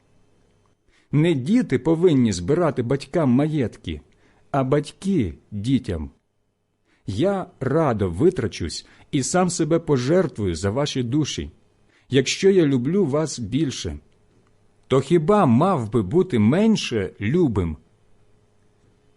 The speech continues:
Та нехай буде, що я не обтяжував вас,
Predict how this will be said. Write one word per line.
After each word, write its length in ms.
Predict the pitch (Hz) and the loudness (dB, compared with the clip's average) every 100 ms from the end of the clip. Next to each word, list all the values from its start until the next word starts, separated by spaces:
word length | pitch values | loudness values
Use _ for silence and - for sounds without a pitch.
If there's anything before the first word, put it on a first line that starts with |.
| _ _ _ _ _ | _ _ _ _ _
Та 140 | - 113 | -2 0
нехай 460 | 156 139 214 240 | 0 0 2 2
буде, 540 | 185 107 156 175 196 190 | 2 2 0 2 0 -2
що 280 | - - 143 | -8 -6 -2
я 220 | 127 160 | 0 2
не 180 | 185 190 | 2 2
обтяжував 720 | 196 - 220 196 113 104 101 87 | 0 0 0 2 0 0 0 0
вас, 460 | 92 87 73 - | -2 -2 -6 -14